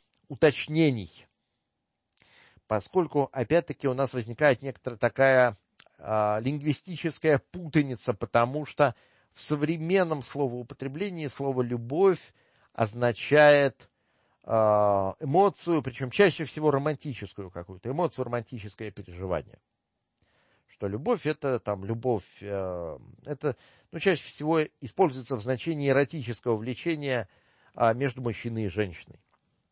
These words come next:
И, э, конечно же,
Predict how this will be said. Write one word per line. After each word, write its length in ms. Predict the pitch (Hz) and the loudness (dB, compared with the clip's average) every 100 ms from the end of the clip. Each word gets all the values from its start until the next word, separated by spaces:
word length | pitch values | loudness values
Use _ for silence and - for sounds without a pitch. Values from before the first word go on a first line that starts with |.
| _ _ _ _ - - _ _ _ _ _ _ | _ _ _ _ -20 -20 _ _ _ _ _ _
И, 300 | 120 123 120 | -6 -2 0
э, 260 | 117 117 110 | 2 0 0
конечно 580 | 135 139 175 156 - 139 | -2 0 0 -4 -4 -6
же, 420 | 117 139 131 113 | 2 6 6 4